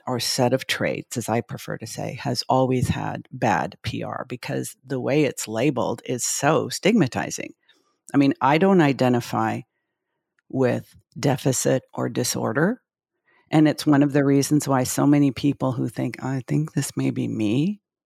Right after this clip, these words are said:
but I don't want it to be. So therefore,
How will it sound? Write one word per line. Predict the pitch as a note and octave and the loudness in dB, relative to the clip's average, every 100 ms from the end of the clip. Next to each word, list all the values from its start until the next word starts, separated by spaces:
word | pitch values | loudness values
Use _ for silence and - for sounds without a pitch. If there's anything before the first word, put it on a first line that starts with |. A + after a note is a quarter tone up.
| _ - | _ -2
but | C#3 | 0
I | B2 | 2
don't | A#2+ B2 A#2+ | 2 0 0
want | A#2+ A2 A2 | -4 -2 0
it | C#3+ - | 0 0
to | D#3+ | 2
be. | D#3+ E3+ G3+ - _ _ _ _ _ - - | 4 4 2 -6 _ _ _ _ _ -20 -6
So | - C3+ | 0 2
therefore, | B2 B2 - C3+ B2 | 4 0 2 2 2